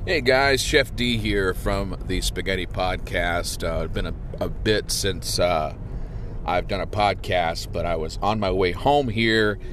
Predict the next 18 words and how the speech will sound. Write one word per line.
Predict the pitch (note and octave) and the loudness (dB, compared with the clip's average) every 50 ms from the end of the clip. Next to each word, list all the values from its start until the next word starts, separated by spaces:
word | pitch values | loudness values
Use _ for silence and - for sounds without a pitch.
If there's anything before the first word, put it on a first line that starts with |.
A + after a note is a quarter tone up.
| - - - - - - - | -8 -10 -10 -10 -10 -10 -8
sitting | - - - A#2 A2 G#2 G2+ | -4 0 0 2 2 0 0
at | G2 F2+ - | -4 -4 -4
some, | - F#2 F2 E2+ E2+ | -4 -4 -4 -4 -4
um, | E2 D#2+ D#2+ D2 D2 D2 D#2+ - - | -6 -6 -6 -6 -6 -8 -8 -10 -8
traffic | - - A2 G2 F#2 - - - E2 | -2 2 4 4 4 2 0 -2 0
lights. | E2 E2+ E2+ E2 E2 - - - - - - - - - | 0 2 2 0 -2 -2 -4 -4 -4 -4 -4 -6 -6 -6
Uh, | - E2 E2+ | -6 -6 -4
by | D#2+ D#2+ B2+ C#3 | -4 -2 -2 0
the | B2+ | 0
way, | G#2+ G2+ F#2 | 0 0 0
totally | F2+ - C#3+ B2+ A#2+ B2 B2 A#2+ A#2+ A#2 A#2 A2 G2+ | -2 -2 -2 0 0 2 2 2 2 2 2 2 2
been | F#2+ G2+ F#2+ F2+ | 0 -2 -4 -4
meaning | F#2+ G2 F#2 E2+ E2+ | -4 -4 -4 -4 -6
to | E2+ | -4
do | E2 D#2+ D2+ | -2 -2 -2
a | C2+ - | -2 -4
podcast, | - F2 C2 A1+ - - - - B1 A1 G#1 - - - | -6 -6 -6 -6 -8 -8 -8 -10 -10 -10 -10 -10 -10 -8
but | C2+ C#2 - - | -6 -6 -6 -6